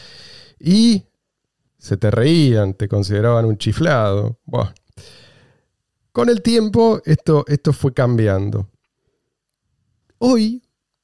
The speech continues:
llamativamente, cuando, bueno, hoy, ya, ya hace unos años, digamos, cuando Bitcoin dejó de funcionar, cuando la cadena de bloques de Bitcoin fue desfuncionalizada, muchas de las personas que en su momento <laughs> se reían de Bitcoin,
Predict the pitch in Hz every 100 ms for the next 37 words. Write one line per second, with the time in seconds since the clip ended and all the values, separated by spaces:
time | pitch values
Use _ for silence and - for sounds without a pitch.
0 | _ - 147 143 139 180 175 170 131 127
1 | 160 180 _ _ _ _ _ _ _ _
2 | _ 135 123 120 117 117 123 87 78 104
3 | 87 - 101 90 - - 113 - 123 107
4 | 113 95 98 104 98 107 117 151 175 170
5 | 147 120 - - 247 143 113 110 104 110
6 | 107 107 107 107 104 127 160 139 143 151
7 | 143 135 143 143 120 - 131 135 - -
8 | - _ - 175 175 - 165 151 147 143
9 | 135 147 180 165 160 180 - 190 370 -
10 | 180 156 139 151 151 285 226 170 110 135
11 | 131 - 143 147 165 170 - _ - -
12 | - - _ _ - - - - 143 127
13 | 131 190 240 156 131 135 151 127 143 143
14 | 165